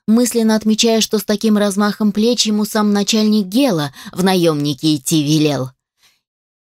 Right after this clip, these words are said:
И как давно Фелисия знакома с ними?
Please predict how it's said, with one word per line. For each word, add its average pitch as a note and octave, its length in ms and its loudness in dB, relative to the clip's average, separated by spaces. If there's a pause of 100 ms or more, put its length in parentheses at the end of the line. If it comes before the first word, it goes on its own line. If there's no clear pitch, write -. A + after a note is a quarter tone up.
И E3 120 -8 (100)
как A#3+ 260 -2
давно G#3+ 380 2
Фелисия A3+ 580 0
знакома F#3 540 0
с - 80 -4
ними? G#3+ 360 2